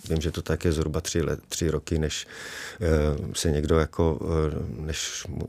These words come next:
než to pochopí, nebo než mu to nějakým způsobem doteče. Takže, takže to je tak. A u filmu nebo v té televizi, tak tam jsou ty setkání, eh, letmější, mm, pokud je to něco většího, s kým se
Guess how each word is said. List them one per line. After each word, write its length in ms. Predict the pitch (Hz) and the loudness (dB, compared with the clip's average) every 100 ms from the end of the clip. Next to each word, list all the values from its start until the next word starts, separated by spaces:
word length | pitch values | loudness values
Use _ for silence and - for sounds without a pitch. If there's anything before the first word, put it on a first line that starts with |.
| - | -4
než 100 | - | -4
to 100 | - | -2
pochopí, 520 | - 80 - - 80 78 | 0 0 -2 -2 -2 0
nebo 300 | 76 76 76 | 0 0 -2
než 360 | 73 - - | -2 -6 -6
mu 120 | 82 73 | -6 -2
to 120 | 78 | 2
nějakým 320 | 78 73 - | 2 0 -4
způsobem 320 | - - 85 | -8 -2 0
doteče. 420 | 80 - 85 - | 0 -2 -4 -4
Takže, 360 | 76 71 78 80 - - - - - - | -2 -2 2 2 0 -8 -8 -6 -6 -2
takže 220 | 87 87 | 2 6
to 140 | 90 110 | 10 12
je 80 | |
tak. 340 | 107 95 98 - | 12 10 8 6
A 100 | 87 | 2
u 100 | 92 | 2
filmu 540 | - 104 104 104 107 - - - - - | 8 10 12 12 10 6 -14 -16 -16 -6
nebo 480 | 101 90 80 95 95 | 4 6 8 10 10
v 100 | 92 | 8
té 120 | 95 | 6
televizi, 400 | 87 85 85 90 | 6 8 8 6
tak 160 | 101 90 | 4 4
tam 140 | 92 | 2
jsou 160 | 80 92 | 2 2
ty 320 | 87 101 101 - - | 4 6 6 4 -6
setkání, 800 | 85 - - 90 87 90 92 82 | -4 -4 2 6 6 6 4 2
eh, 380 | - 80 78 73 76 | -2 0 2 2 4
letmější, 1040 | 82 90 92 95 - - 90 92 92 101 101 - | 4 6 6 6 4 2 2 2 2 0 -4 -4
mm, 320 | 95 87 85 | -2 0 0
pokud 260 | 80 82 80 | -2 -2 -2
je 60 | |
to 120 | - 87 | 0 2
něco 280 | 85 - | 2 4
většího, 400 | 82 76 - 92 | 2 2 2 2
s 60 | 87 | 2
kým 160 | - 80 | 0 0
se 220 | 87 | 2